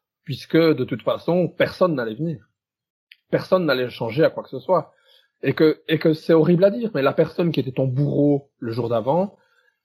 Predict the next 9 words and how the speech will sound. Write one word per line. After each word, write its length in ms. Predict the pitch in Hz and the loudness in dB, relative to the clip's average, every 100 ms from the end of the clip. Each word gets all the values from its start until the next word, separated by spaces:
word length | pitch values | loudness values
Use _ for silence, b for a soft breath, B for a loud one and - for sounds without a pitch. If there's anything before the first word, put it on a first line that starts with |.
| _ _ | _ _
le 100 | 135 | -4
lendemain, 680 | 135 147 151 185 208 196 - _ _ _ _ _ _ _ | 2 2 4 2 2 -2 -8 _ _ _ _ _ _ _
probablement 460 | - - 208 208 214 | -8 0 2 4 2
que 60 | 202 | -2
cette 140 | 156 | -4
personne 300 | 151 - 180 | -2 0 -2
se 120 | 180 | -2
sentait 300 | 143 135 135 | -4 -4 -2
mal. 400 | 135 165 262 - | 0 -2 -2 -10